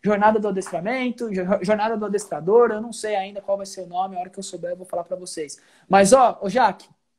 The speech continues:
a sua pergunta que você fez. É, quando começar, né? Tá vendo?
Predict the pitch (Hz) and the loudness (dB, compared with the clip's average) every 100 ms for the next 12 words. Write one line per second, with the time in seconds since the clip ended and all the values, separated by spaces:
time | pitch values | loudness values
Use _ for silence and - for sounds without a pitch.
0 | _ - 196 247 240 214 208 196 190 190 | _ -12 -8 -6 -6 -8 -10 -8 -6 -6
1 | - 170 151 - _ _ _ _ _ _ | -4 -4 -6 -16 _ _ _ _ _ _
2 | _ _ _ - 156 147 143 135 131 - | _ _ _ -10 -8 -6 -8 -10 -12 -14
3 | _ _ _ _ _ - 214 196 165 - | _ _ _ _ _ 0 2 2 -2 4
4 | 202 214 202 202 _ _ - 165 220 185 | 6 6 2 -8 _ _ -12 -8 -6 -8